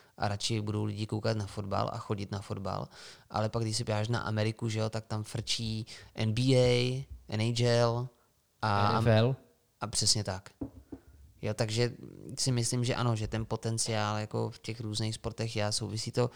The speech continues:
Speaker 1: asi se strašně moc faktorama a t-, myslím si, že, že to zase můžeme jako napasovat na ten slam. Kdybych ti dal velký budget, neomezený, dokázal by slam vytěsnit třeba stand-up?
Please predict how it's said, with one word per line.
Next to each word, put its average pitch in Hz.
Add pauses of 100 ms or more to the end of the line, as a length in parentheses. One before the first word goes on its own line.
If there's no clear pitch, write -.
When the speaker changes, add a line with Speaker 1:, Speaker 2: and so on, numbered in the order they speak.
(540)
Speaker 1:
asi 117
se 127
strašně 110
moc 135
faktorama 113
a -
t-, 110
myslím 110
si, 123
že, 117
že 113
to 127
zase 117
můžeme 110
jako 107
napasovat 117
na 117
ten 117
slam. 135 (560)
Kdybych 113
ti 120
dal 113 (1160)
velký 117
budget, 113 (160)
neomezený, 110 (260)
dokázal 113
by 104
slam 110
vytěsnit 110
třeba 110
stand-up? 139